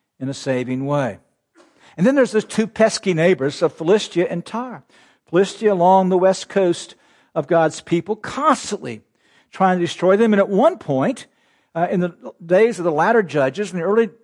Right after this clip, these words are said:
days of David, they almost wiped out the church. And in Tyre, that haughty cousin to the north that gloated over the destruction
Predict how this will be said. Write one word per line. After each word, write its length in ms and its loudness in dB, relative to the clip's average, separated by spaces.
days 400 2
of 320 -4
David, 560 2
they 220 -8
almost 380 0
wiped 260 -2
out 220 -8
the 60 -20
church. 520 -12
And 120 4
in 100 4
Tyre, 380 -2
that 180 0
haughty 500 -2
cousin 540 0
to 120 -4
the 80 -2
north 540 -2
that 240 -2
gloated 580 2
over 240 2
the 80 0
destruction 720 -2